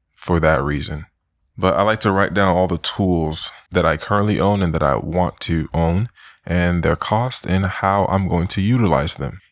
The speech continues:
And I got, like I said, two Sony A seven Cs with the goal of having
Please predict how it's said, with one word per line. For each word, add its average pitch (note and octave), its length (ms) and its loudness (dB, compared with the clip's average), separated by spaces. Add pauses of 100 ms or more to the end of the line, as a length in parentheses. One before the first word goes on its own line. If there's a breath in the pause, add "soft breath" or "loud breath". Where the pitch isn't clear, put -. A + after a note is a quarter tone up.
And F2+ 240 2
I D#2+ 140 2
got, F2+ 300 2
like F2 180 0
I E2 60 0
said, E2 500 0
two G2+ 260 -2
Sony F#2 380 2
A E2+ 40 -2
seven E2 320 0
Cs E2+ 540 -2
with E2+ 300 -2
the E2 420 -2 (720)
goal G2 500 0
of F2 260 0
having E2+ 520 -2